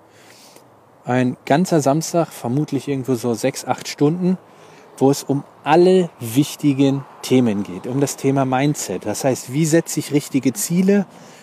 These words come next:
Wie visualisiere ich mir die Ziele? Wie, wie schaffe ich es, diese Ziele so, so vorzubereiten, dass ich auch wirklich hungrig darauf bin? Also hungrig auf Erfolg.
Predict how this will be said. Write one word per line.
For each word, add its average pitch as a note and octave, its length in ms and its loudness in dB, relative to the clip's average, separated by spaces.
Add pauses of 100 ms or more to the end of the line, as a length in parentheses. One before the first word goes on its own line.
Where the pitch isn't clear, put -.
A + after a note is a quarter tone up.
(120)
Wie D#3 640 2 (120)
visualisiere C3+ 720 2
ich D#3 140 -2
mir D3+ 100 2
die C#3+ 100 -14
Ziele? D3+ 400 0
Wie, C#3 180 -2 (280)
wie C3 120 0
schaffe D#3+ 340 -2
ich D#3+ 100 -2
es, D#3+ 300 -4
diese C3 300 -6
Ziele C#3 420 0
so, D3 380 0 (600)
so D#3 500 2
vorzubereiten, C3+ 1120 -2
dass C#3 220 0
ich C3+ 140 -4
auch B2+ 120 -2
wirklich - 480 -2
hungrig F3 460 2
darauf A2+ 300 -2
bin? D3 260 2 (1400)
Also A2 300 0
hungrig D3 440 2
auf A#2+ 160 -2
Erfolg. B2+ 460 0